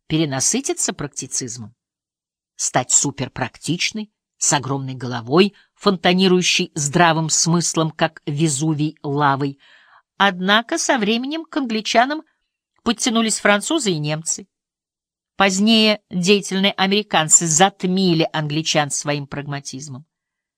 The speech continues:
Боюсь, что приоритет в буржуазных революциях до сих пор по инерции создает англичанам славу чрезвычайно практичной нации. Англичане практичны,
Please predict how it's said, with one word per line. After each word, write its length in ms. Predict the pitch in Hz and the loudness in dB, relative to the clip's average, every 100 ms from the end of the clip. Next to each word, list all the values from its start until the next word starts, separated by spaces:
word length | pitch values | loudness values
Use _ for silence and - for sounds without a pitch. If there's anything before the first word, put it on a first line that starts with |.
| _ _ _ _ _ _ _ _ _ _ - | _ _ _ _ _ _ _ _ _ _ 2
Боюсь, 300 | 247 349 403 | 6 6 6
что 160 | 359 | 0
приоритет 520 | 320 302 285 277 381 | 2 2 2 2 0
в 60 | 311 | 2
буржуазных 600 | 202 175 170 143 139 - | 0 6 6 4 -2 -4
революциях 600 | 147 139 131 123 - 143 | -2 -2 -2 -4 -4 -2
до 140 | 165 | -2
сих 220 | 208 247 - | -2 -6 -2
пор 220 | 330 370 | -2 0
по 180 | 381 370 | -2 0
инерции 400 | 339 190 - 160 | 0 -2 0 0
создает 600 | - 160 151 160 160 _ | 0 0 2 2 0 _
англичанам 800 | 160 151 139 143 - 139 135 135 | -2 -2 -2 -2 -2 0 -2 -4
славу 560 | 131 - 139 120 127 127 _ _ _ _ _ _ _ _ | -6 -4 -2 -2 -6 -12 _ _ _ _ _ _ _ _
чрезвычайно 920 | - 165 143 156 170 233 240 143 117 | 0 0 0 -2 0 4 4 4 -4
практичной 760 | - 113 - - 101 - 101 101 | -12 -16 -14 -14 -6 -6 -6 -14
нации. 580 | 82 - - - 123 _ _ _ _ _ _ _ _ _ _ _ _ _ _ _ - | -18 -8 -6 -6 -12 _ _ _ _ _ _ _ _ _ _ _ _ _ _ _ -6
Англичане 800 | 151 151 165 170 170 175 180 180 | -4 0 0 2 4 4 4 0
практичны, 1000 | 165 165 - - - 226 - - 101 | 0 0 -2 -2 0 0 -2 -4 -10